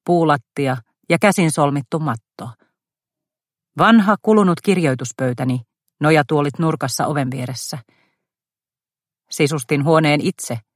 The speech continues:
ja muistan, miten tarkka olin jokaisesta yksityiskohdasta. Nyt en enää saa päähäni, miksi se oli niin tärkeää.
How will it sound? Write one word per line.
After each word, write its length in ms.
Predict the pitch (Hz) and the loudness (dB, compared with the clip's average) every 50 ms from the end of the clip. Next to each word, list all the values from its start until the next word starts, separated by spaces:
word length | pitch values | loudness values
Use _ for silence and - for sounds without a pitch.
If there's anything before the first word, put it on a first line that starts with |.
| _ _ _ _ _ _ - | _ _ _ _ _ _ 0
ja 80 | 160 160 | 2 4
muistan, 520 | 180 214 233 233 - - 185 175 175 165 - | 6 6 6 4 2 0 0 0 0 -2 -4
miten 260 | - 190 170 196 190 175 | -4 0 0 2 2 4
tarkka 320 | - 226 - _ - - | 2 2 2 _ 0 0
olin 240 | - 147 151 143 160 | 0 0 0 0 0
jokaisesta 520 | 165 160 - 156 135 127 135 - - 139 | 0 0 0 0 -2 -2 -4 -6 -6 -6
yksityiskohdasta. 1040 | 131 135 - - 135 117 113 113 113 - - 104 107 110 107 117 - - - 151 123 _ _ _ _ _ _ _ _ _ _ _ _ _ _ _ _ _ _ _ _ _ _ _ _ _ - - | -6 -6 -6 -8 -10 -8 -8 -8 -10 -8 -10 -12 -12 -10 -12 -12 -12 -12 -12 -14 -16 _ _ _ _ _ _ _ _ _ _ _ _ _ _ _ _ _ _ _ _ _ _ _ _ _ 2 4
Nyt 140 | 240 262 - - - | 4 4 4 2 2
en 160 | 214 214 214 | 2 2 4
enää 300 | - 226 226 202 190 175 | 4 4 4 6 4 4
saa 160 | - 190 180 - - | 2 0 -2 0 0
päähäni, 460 | - 190 185 170 160 147 147 147 139 - _ _ _ _ _ _ - | 2 2 2 2 0 -2 -2 -2 -4 -6 _ _ _ _ _ _ 0
miksi 280 | 220 233 - - - 143 | 0 0 0 0 -6 -4
se 180 | - 156 131 | -2 -2 -2
oli 180 | 151 165 160 156 | 0 0 0 0
niin 200 | 156 160 165 170 | 0 0 -2 0
tärkeää. 640 | 180 170 151 - 117 - 156 156 156 151 156 156 | 0 -2 -2 -2 -6 -14 -16 -16 -16 -16 -16 -18